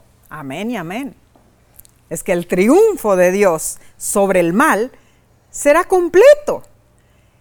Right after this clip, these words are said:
La idea de que al impío se le concederá vida eterna, aunque ésta sea la de un tormento eterno, es totalmente contraria a las Sagradas Escrituras.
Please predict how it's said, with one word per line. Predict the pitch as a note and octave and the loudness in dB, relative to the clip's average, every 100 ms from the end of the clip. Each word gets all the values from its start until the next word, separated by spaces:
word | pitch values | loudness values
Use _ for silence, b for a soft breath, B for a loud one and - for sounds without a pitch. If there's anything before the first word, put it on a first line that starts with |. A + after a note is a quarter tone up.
| _ _ _ _ | _ _ _ _
La | A3 A3 | -2 0
idea | A#3 A3 A3+ F4 F4 A#3 A3+ - _ - | 0 -2 -2 0 0 0 -4 -10 _ -16
de | F#3 G#3+ G#3 | -4 -2 -2
que | A3+ G#3+ | -2 -2
al | G#3 G#3 | -2 -4
impío | G#3 F#3+ C#4 D4+ C#4 | -6 -6 -4 -2 -2
se | - G#3+ | -2 -6
le | G3 | -6
concederá | G3+ G3 F3+ G3+ F3+ G3+ A3+ | -8 -8 -8 -4 -2 0 -2
vida | F3+ A#3 A#3 G3 | -4 -6 -2 -2
eterna, | F#3 A#3+ B3 A#3 F#3+ F3 | -2 -2 0 -2 -4 -6
aunque | - F3+ E3+ G3+ | -6 -8 -6 -8
ésta | G#3 - F3+ | -6 -6 -6
sea | - A3+ G3 | -2 0 0
la | F3 E3 | 0 -2
de | E3+ | -2
un | F#3 G3 | -4 -6
tormento | - F3 F3 F#3+ D4 A#3 - D#3+ | -2 -2 -2 0 0 0 -2 -6
eterno, | F3 D#3+ D#3+ E3+ B3 - b b b b b b _ - | -2 -2 -2 -6 -10 -12 b b b b b b _ -8
es | A#3+ - - _ _ | -8 -8 -16 _ _
totalmente | F4+ F#4 - A#3+ A3+ A#3+ C#4+ C4 A#3+ | -4 -4 -6 -6 -4 -6 -6 -6 -10
contraria | - G3 F3 E3+ A#3 C4+ A#3 F3 | -8 -10 -10 -10 -8 -6 -6 -8
a | |
las | D#3+ - | -10 -12
Sagradas | E3+ G3 B3 G#3+ - | -12 -6 -6 -6 -10
Escrituras. | D#3+ - D#3 C3+ B3+ E4+ A3 - - - | -14 -14 -16 -12 -8 -8 -8 -12 -20 -20